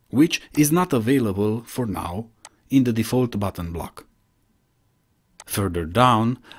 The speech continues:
there are more panels where you can set box shadow for your button, which includes shadow properties and hover settings too. This is more than enough to create interactive buttons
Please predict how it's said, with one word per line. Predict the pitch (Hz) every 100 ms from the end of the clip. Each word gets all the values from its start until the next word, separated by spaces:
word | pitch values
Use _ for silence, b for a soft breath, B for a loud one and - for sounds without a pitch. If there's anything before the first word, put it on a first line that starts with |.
| -
there | 120 160
are | 147
more | 147 160 165
panels | 165 - 156 139 110 117 - -
where | 113 127
you | 123
can | 120 113
set | - 139 127 - 107
box | 139 147 - - -
shadow | - 92 87 92 113 110
for | - 123
your | 113
button, | 113 139 135 85 85 b b
which | b 143
includes | 139 139 156 -
shadow | - - 160 131
properties | 107 143 143 143 139 135 135
and | 135 117
hover | - 170 120
settings | 98 107 98 110 -
too. | - 98 - _ _ b b b
This | 113 160 170 - b b b
is | 151 123
more | 123 131 135
than | 123 120 120
enough | 107 113 127 - - -
to | 92
create | 90 92 92
interactive | 107 92 90 101 92
buttons | 127 127 101 113 -